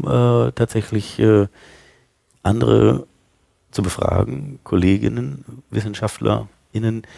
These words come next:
ob, äh, eben dieser Begriff, äh, standhaft ist oder ob es, äh, überhaupt Sinn macht, ihn zu verwenden, ob es nicht sinnvoller ist, zu sagen, wir sprechen weiterhin von einem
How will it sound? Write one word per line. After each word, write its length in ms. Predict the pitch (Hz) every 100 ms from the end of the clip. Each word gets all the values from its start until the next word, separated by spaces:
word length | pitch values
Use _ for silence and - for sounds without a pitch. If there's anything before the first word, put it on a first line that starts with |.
| - _ -
ob, 320 | 98 _ -
äh, 320 | 110 113 127 - _ _ _ _ -
eben 220 | 127 120
dieser 180 | 107 107
Begriff, 500 | 110 107 113 - 117
äh, 380 | 120 107 110 - _ _ _ _ _ -
standhaft 480 | - 143 104 - -
ist 320 | - - -
oder 340 | 98 101 101 92 - - - -
ob 260 | 92 - -
es, 380 | 87 - - -
äh, 360 | 92 90 87 - _
überhaupt 260 | 87 87 -
Sinn 200 | 110 131
macht, 280 | 82 - -
ihn 200 | 82 -
zu 140 | -
verwenden, 520 | 82 85 85 - 90 - - - -
ob 160 | 98 90
es 100 | 101
nicht 200 | 87 -
sinnvoller 420 | 87 - 95 -
ist, 300 | - - -
zu 80 | 92
sagen, 420 | 85 85 85 80 - - - _ -
wir 120 | 92
sprechen 540 | - - 92 - - -
weiterhin 520 | - 87 85 82 -
von 300 | - - -
einem 680 | 76 76 76 76 78 78